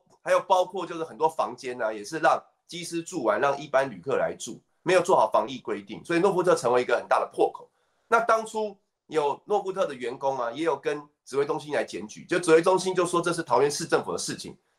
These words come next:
桃园市政府又说的这是指挥中心的事情，两边推来推去，然后最后陈时中因为不，不敢得罪郑文灿，居然还编了一个金句名言呢、啊，他说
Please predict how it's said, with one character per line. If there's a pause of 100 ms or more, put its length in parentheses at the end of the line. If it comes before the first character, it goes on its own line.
(180)
桃
园
市
政
府
又
说
的
这
是
指
挥
中
心
的
事
情， (260)
两
边
推
来
推
去，
然
后
最
后 (360)
陈
时
中
因
为
不，
不
敢
得
罪
郑
文
灿，
居
然
还
编
了
一
个 (320)
金
句
名
言
呢、
啊，
他
说